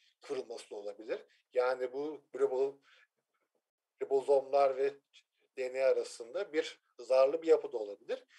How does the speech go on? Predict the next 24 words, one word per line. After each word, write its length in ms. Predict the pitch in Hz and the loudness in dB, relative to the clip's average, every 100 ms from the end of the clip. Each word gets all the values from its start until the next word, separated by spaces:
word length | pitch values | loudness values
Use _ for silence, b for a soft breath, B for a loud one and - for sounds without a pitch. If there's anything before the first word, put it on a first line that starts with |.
| B B B | B B B
Şu 200 | - 175 | 4 8
an 360 | 165 170 180 196 - _ | 10 8 4 -12 -18 _
üç 120 | 120 - | -20 4
farklı 440 | 147 139 - 233 | 8 8 4 -10
şey 280 | - 190 135 | -4 -2 2
var. 320 | 120 113 - _ _ | 2 0 -6 _ _
Senaryo 580 | - 143 143 135 110 107 | -6 0 4 4 2 2
var, 220 | 185 175 - _ _ | 2 0 -14 _ _
hipotez 460 | 135 - 135 113 | -8 -4 -4 -4
var. 260 | 110 240 254 b b b b | -4 -4 -4 b b b b
Ama 200 | 143 156 | -4 0
tabii 240 | 165 156 160 | 2 0 -2
biz 160 | 147 | -2
de 160 | 156 147 | -2 -2
bu 340 | 156 156 160 | -6 -4 -4
şeyleri, 580 | - 156 147 143 139 135 | -6 -6 -6 -6 -8 -8
bu 260 | 151 147 _ b b b b | -10 -12 _ b b b b
senaryoları 760 | - 135 135 127 110 123 185 - _ _ _ _ - | -6 0 2 2 -2 -4 -4 -6 _ _ _ _ -10
test 160 | - | -6
etmek 280 | 147 - - | -6 -8 -12
için 220 | - - | -12 -8
çalışmalarımızı 720 | - 156 139 135 120 117 147 170 | -2 0 0 -2 -4 -4 -14 -10
sürdürüyoruz. 680 | 180 156 135 110 107 - _ | -6 -4 -4 -6 -8 -18 _
Tabii 480 | 156 147 156 - | -2 0 -4 -6